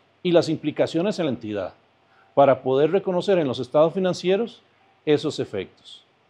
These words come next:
Otro, otra norma importante es la treinta y siete, acuerdos conjuntos. Ahí se van a determinar en ese contrato cuáles son las obligaciones de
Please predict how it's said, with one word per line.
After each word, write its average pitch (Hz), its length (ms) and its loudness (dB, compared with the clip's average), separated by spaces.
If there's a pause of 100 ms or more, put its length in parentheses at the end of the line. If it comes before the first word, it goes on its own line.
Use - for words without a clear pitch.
(640)
Otro, 170 520 2 (760)
otra 151 240 0
norma 185 260 2
importante 180 640 -2 (220)
es 139 120 0
la 156 100 2
treinta 175 260 -4
y 175 40 0
siete, 165 360 -2
acuerdos 127 400 -4
conjuntos. 220 580 -4 (480)
Ahí 156 420 0
se - 160 -6
van 131 160 0
a 160 40 4
determinar 180 600 0
en 123 120 -4
ese 156 200 -2
contrato 175 540 0
cuáles 175 300 2
son 196 100 -4
las 190 160 -2
obligaciones 160 540 -2
de 147 160 -4